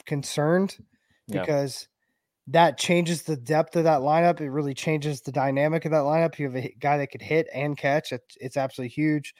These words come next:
Speaker 2: Sure.
Speaker 1: It splits the load with delay, and then you have depth when it comes to the new guy. Um, so we'll see. I, I don't think they're done.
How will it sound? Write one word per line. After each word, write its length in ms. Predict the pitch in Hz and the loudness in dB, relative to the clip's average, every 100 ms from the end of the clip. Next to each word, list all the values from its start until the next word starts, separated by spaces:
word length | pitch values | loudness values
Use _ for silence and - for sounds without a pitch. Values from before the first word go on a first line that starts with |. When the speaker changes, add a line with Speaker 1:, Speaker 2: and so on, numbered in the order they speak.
| _ - | _ -4
Speaker 2:
Sure. 200 | 120 110 | -2 0
Speaker 1:
It 120 | 151 | -2
splits 320 | 131 - 175 - | -2 2 2 2
the 80 | |
load 300 | 151 156 160 | 2 4 4
with 220 | 139 143 - | 2 -4 -4
delay, 520 | 143 160 180 175 170 _ | 2 8 8 8 2 _
and 120 | 147 | -2
then 80 | 156 | 0
you 100 | 147 | 2
have 360 | 143 147 139 123 120 | 4 4 4 -2 -4
depth 440 | 165 160 147 - - | 2 2 2 -6 -12
when 160 | 139 147 | -6 -6
it 80 | 131 | -2
comes 300 | 143 139 - | -4 -4 -6
to 280 | 147 139 127 _ _ _ _ | -4 -4 -8 _ _ _ _
the 60 | 151 | 2
new 160 | 180 | 4
guy. 260 | 170 135 131 - _ _ | 4 2 -2 -8 _ _
Um, 300 | 135 143 139 | -2 0 0
so 340 | - 151 131 - _ _ _ _ - | 0 0 -2 -6 _ _ _ _ 4
we'll 200 | 175 185 | 6 8
see. 300 | - 170 139 | 6 2 4
I, 300 | 151 127 170 | 4 4 8
I 20 | |
don't 200 | 190 185 | 10 10
think 140 | 202 | 4
they're 100 | 175 | 2
done. 380 | 143 156 170 202 | 2 4 6 4